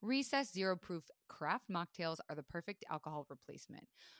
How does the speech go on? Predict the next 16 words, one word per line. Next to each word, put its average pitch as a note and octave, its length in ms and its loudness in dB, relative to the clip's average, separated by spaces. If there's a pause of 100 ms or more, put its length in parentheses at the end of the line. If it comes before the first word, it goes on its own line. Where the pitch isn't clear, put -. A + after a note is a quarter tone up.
(100)
We've C#4+ 300 2
recreated C#4+ 560 4
the A#3+ 60 4
cocktails G#3 720 2
you D#3 320 -2
know D4+ 200 4
and C#4+ 100 4
love, F3+ 440 8
like D3+ 220 -2
a C#3+ 60 0
lime D3+ 400 0 (120)
margarita F#3 1040 4
and E3 160 2
a D3 40 0
grapefruit - 640 -2
paloma, G#3 600 6